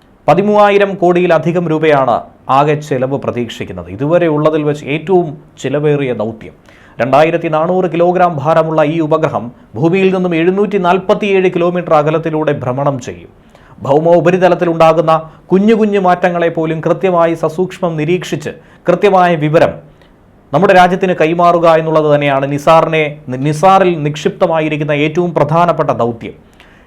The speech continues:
എഴുന്നൂറ്റി നാൽപത്തിമൂന്ന് കിലോമീറ്റർ അകലെയുള്ള സൗരസ്ഥിര ഭ്രമണ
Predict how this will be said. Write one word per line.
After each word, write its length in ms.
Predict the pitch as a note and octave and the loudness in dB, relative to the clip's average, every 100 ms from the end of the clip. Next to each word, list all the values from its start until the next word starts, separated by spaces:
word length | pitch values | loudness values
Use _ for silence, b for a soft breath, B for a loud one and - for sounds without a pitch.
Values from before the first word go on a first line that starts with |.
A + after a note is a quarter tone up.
| - | -6
എഴുന്നൂറ്റി 340 | C3+ F3 F#3+ F3+ | -2 -2 0 2
നാൽപത്തിമൂന്ന് 680 | F3+ G3 G#3 G3+ G3 F#3+ G3+ | 2 2 -2 -2 -2 -2 0
കിലോമീറ്റർ 340 | F3+ F3 F3+ E3+ | 0 2 2 2
അകലെയുള്ള 340 | D#3+ E3 D#3+ E3 D#3+ | 2 2 2 0 0
സൗരസ്ഥിര 560 | E3 F3 F3+ - D#3 D#3+ C3+ | 0 0 -4 -4 -2 -2 -2
ഭ്രമണ 280 | C#3+ D#3+ | -4 -2